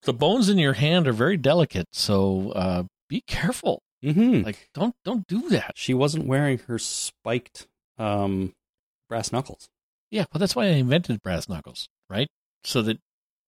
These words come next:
Speaker 1: to protect your fucking hand from,
Speaker 2: <laughs>
Speaker 1: uh, from being damaged.
Speaker 2: Yeah.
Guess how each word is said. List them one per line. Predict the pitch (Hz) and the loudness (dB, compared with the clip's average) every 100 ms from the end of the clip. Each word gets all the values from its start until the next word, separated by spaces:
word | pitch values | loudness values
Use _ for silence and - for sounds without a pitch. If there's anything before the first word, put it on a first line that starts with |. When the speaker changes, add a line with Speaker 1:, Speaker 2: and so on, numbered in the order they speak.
| _ - | _ -14
Speaker 1:
to | |
protect | - 120 147 - | -8 -4 -4 -6
your | 120 | -12
fucking | 151 - 104 | -12 -10 -4
hand | 123 160 120 104 | 0 2 2 2
from, | - 107 95 98 - - - - | 0 0 0 -2 -6 -20 -16 -12
Speaker 2:
<laughs> | - - - | -8 -8 -8
Speaker 1:
uh, | 104 95 92 95 - _ _ | -4 -2 0 -2 -4 _ _
from | - 110 104 _ | -4 -4 -4 _
being | 127 120 104 | -2 0 2
damaged. | 117 170 - - | 0 0 -2 -4
Speaker 2:
Yeah. | 165 | -6